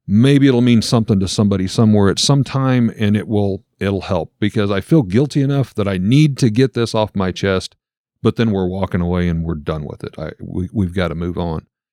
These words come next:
Uh, he also assured his parents that they would be safe, and that was the main reason he came back to help and protect them. Even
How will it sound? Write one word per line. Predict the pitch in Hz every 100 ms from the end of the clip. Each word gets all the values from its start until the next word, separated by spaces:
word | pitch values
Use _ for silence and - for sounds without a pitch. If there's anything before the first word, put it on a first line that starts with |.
| _ _
Uh, | -
he | - 131
also | 120 117 117 107
assured | - 120
his | 101 -
parents | 110 110 113 -
that | 98 -
they | 98 104 127
would | 135 113
be | 107 98
safe, | - 113 101 - -
and | 71 82
that | 87
was | 110 85
the | 95
main | 101 104 104
reason | 110 107 101
he | 92 110
came | - 110 95
back | 101 98
to | 87
help | 87 98 -
and | 87
protect | - 95 117 117 -
them. | 90 92 _ _ _ _ -
Even | 135 175 202